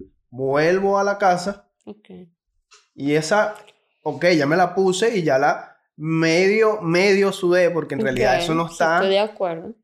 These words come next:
Speaker 1: eso no está sudado completamente que dije
Speaker 2: Ujú.
Speaker 1: que, que, que, que fui
Speaker 2: Que está
Speaker 1: quin-,
Speaker 2: sucia.
Speaker 1: claro, que fu-, que, que caminé quince kilómetros, que caminé diez
Speaker 2: Claro.
Speaker 1: kilómetros.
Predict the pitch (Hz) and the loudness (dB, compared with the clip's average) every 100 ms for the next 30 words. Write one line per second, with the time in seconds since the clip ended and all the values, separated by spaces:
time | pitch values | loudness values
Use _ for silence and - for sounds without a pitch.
0 | _ 131 123 147 165 165 - 170 185 208 | _ -10 -4 -2 -2 -4 -2 0 0 -2
1 | - _ _ _ _ _ _ - 175 170 | -8 _ _ _ _ _ _ -4 2 4
2 | 170 196 175 151 143 143 160 170 185 190 | 6 4 0 0 0 0 -2 -2 -2 0
3 | 160 151 185 220 151 139 135 143 131 127 | 2 2 -2 0 0 0 -2 -2 -2 -4
4 | 139 127 - 123 - 131 131 131 127 190 | -6 -8 -8 -12 -6 -2 0 -2 -4 -6
5 | 175 165 220 - 151 156 170 165 139 135 | 0 2 2 0 -4 2 4 2 -2 -4
6 | - 143 147 147 143 139 131 147 127 127 | -6 -4 -4 -2 -2 -2 -2 -2 -2 -4
7 | 123 143 180 135 127 131 135 139 135 143 | -2 0 0 -2 -4 -4 -4 -2 0 0
8 | 202 190 165 180 131 | 0 2 0 0 -4